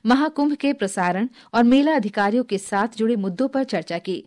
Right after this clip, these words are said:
इस बैठक में महाकुंभ के लिए किए जा रहे विभिन्न कार्यक्रमों पर भी चर्चा की गई। प्रसार भारती के मुख्य कार्यकारी अधिकारी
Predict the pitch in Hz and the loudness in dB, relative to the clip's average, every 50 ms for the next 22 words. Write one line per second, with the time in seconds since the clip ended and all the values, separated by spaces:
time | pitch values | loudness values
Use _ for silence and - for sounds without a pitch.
0 | _ _ _ _ _ - 269 254 226 277 269 277 294 330 311 - 294 311 330 339 | _ _ _ _ _ -2 0 2 4 4 4 2 2 0 -2 -2 -2 -2 -2 0
1 | 302 220 190 202 196 196 - 240 240 262 247 - 202 175 175 180 196 226 240 226 | 0 0 0 0 -2 0 2 4 4 4 2 0 -2 -4 -2 -2 0 -2 -2 -2
2 | - - 208 196 185 170 180 170 180 196 196 214 233 247 254 - - - _ 208 | -4 -4 -2 -2 -2 0 -2 0 0 0 0 2 2 2 2 0 -4 -16 _ -2
3 | 202 262 233 339 349 330 - 294 269 269 277 277 294 302 330 349 - 247 185 170 | 0 2 2 2 0 0 0 2 2 2 2 0 0 -2 -2 -2 -2 -2 0 0
4 | 220 208 - 180 160 - 170 170 - 190 175 170 185 175 - - _ _ _ _ | -2 -2 -2 -4 -4 -2 -4 -4 -4 -6 -6 -4 -4 -4 -4 -6 _ _ _ _
5 | _ - 262 254 285 269 277 269 269 277 269 269 277 302 - - 294 311 269 226 | _ 2 2 4 4 4 4 2 2 0 0 0 0 -2 -2 0 2 2 2 2
6 | 240 220 - - 285 277 - 208 190 196 196 208 202 208 214 196 170 165 180 165 | 0 0 -2 -4 -2 0 0 0 0 0 -2 -2 0 0 0 0 -2 -2 -6 -6
7 | - 170 170 170 190 247 | -4 -4 -2 -2 -2 -2